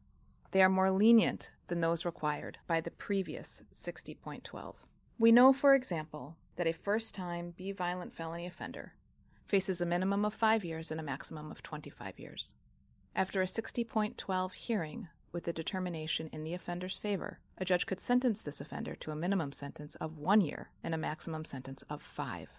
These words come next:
If this B violent felony offender is a predicate felony offender, we know that the minimum sentence available is eight years and the maximum is twenty-five. Under the sixty point twelve sentencing guidelines,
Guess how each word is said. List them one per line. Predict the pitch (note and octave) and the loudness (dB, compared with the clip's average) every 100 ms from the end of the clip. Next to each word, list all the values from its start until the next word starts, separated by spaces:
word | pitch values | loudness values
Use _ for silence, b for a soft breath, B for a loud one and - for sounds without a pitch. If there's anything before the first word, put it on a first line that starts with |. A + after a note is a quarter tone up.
| - _ _ _ - _ | -20 _ _ _ -20 _
If | G3 - | 0 2
this | G3 | 0
B | - G#3+ | 2 2
violent | G3 F#3 F#3+ F3+ - | 4 4 4 2 -2
felony | E3+ E3 D#3+ | -2 -2 -4
offender | D3+ - C#3 C3+ D#3 - - - | -6 -6 -6 -6 -8 -10 -14 -6
is | D#3+ | -2
a | D#3 | -2
predicate | - - B3+ C#4+ - - | -6 0 2 2 0 -8
felony | D3 C#3+ C#3 A#2+ | -8 -8 -8 -10
offender, | - A2+ - B2 - _ | -8 -8 -4 -6 -8 _
we | - F3 | -4 0
know | D#3 D3 | 0 0
that | D#3 - | -2 -4
the | |
minimum | D#3 D3+ D#3 D#3 | -4 -2 -4 -4
sentence | D3 D#3 D#3+ D3 | -6 -6 -8 -6
available | C#3+ C3+ C#3 D3+ E3 | -6 -6 -6 -8 -8
is | E3 | -6
eight | D3+ - | -6 -6
years | B2+ D3+ - - | -8 -8 -8 -8
and | D3+ | -6
the | |
maximum | C#3+ C#3+ - D3+ D3 | -6 -6 -8 -8 -8
is | - | -8
twenty-five. | - D3 D3 C3+ B2 C#3 - - _ - - G3 | -8 -8 -8 -6 -6 -8 -10 -18 _ -20 0 4
Under | G3+ G3 | 6 6
the | F#3 | 4
sixty | - F#3+ - | 0 -2 -2
point | F#3+ - E3+ - | -2 -2 -2 -2
twelve | D#3+ D#3 - | -2 -2 -4
sentencing | - E3 E3 F3 F3 | -4 -6 -6 -6 0
guidelines, | G#3+ G#3+ E3 D3+ D#3 D#3 | 2 2 -2 -6 -8 -10